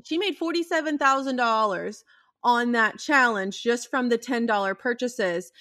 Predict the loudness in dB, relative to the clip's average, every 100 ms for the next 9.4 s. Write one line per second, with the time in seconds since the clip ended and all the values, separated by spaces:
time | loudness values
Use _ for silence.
0 | -10 0 2 2 2 2 2 _ 4 6
1 | 8 6 2 0 0 2 2 2 6 6
2 | 6 2 0 2 6 6 6 6 6 6
3 | 4 0 -20 _ _ 6 6 4 0 2
4 | 2 2 2 0 4 6 6 2 -6 -10
5 | -12 -6 -2 -2 -4 -6 -2 0 0 -2
6 | -2 0 0 -2 -2 2 2 0 -18 -4
7 | 0 0 -2 -4 -2 -4 -6 -8 -4 -2
8 | -2 -2 -2 -2 0 0 -2 -14 -20 -8
9 | -4 0 0 0